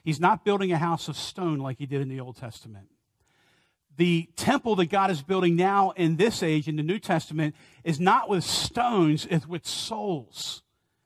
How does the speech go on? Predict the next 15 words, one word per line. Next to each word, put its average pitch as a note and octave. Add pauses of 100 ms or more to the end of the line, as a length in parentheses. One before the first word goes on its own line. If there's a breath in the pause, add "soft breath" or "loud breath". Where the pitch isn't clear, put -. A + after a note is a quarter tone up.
(180)
It's F#3
with F#3+
people A3+
who G3+
are F3+
saved. G3 (880)
The D#3+
Bible G#3
says G3+
this G3
in, E3+
in E3
First -
Peter, F3 (960 soft breath)
that E3+